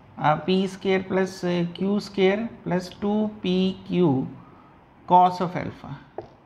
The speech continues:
उसके बाद if first force is double,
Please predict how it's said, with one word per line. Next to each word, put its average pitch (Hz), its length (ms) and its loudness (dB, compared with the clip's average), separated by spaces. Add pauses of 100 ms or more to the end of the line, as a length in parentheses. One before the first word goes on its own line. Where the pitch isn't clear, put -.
(600)
उसके 202 200 -2
बाद 240 160 6
if 247 300 2
first 294 320 2
force 233 380 2
is 240 160 0
double, 127 360 2